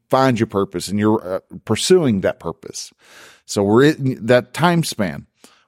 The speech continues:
What is your objective? Well, I'm going to do some research. That might just be what all it is. You're just learning about what it takes to do blacksmithing. And the whole reason I, every time I use the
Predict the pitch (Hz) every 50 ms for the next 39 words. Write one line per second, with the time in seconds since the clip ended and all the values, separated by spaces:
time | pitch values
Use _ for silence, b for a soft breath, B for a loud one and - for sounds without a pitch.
0 | b b 101 107 117 151 185 - 113 151 175 147 123 143 151 151 143 131 120 98
1 | - 127 117 104 - - 90 67 60 _ _ _ _ _ _ _ _ _ _ _
2 | _ - 104 101 104 107 104 - 92 92 101 104 104 101 95 101 107 107 110 110
3 | 107 - - - 110 110 107 110 110 107 107 104 104 95 - _ _ _ _ _
4 | _ _ _ _ _ _ - - _ - 101 - - 135 156 165 - 165 143 156
5 | 185 226 220 - 98 - - - - - - - 147 196 254 339 359 403 381 -
6 | 359 349 - - 277 277 294 302 285 277 - - 240 269 277 269 302 311 294 214
7 | 143 113 104 107 117 151 202 220 190 220 220 190 - 165 160 175 196 202 190 175
8 | 170 151 - B B B B B B B 101 117 160 156 131 120 135 165 180 175
9 | - - 151 190 196 - - - - 165 131 117 151 170 175 175 165 135 98 -
10 | - - 208 220 220 _ _ _ - 110 110 156 185 196 - - - 127 123 110
11 | - 78 73 87 104 113 120 127 135 156 151 156 147 131 127 131 127 131 135 135
12 | 127 120 - 127 123 120 117 117 110 110 113 - - - - 85 95 - - -
13 | 110 107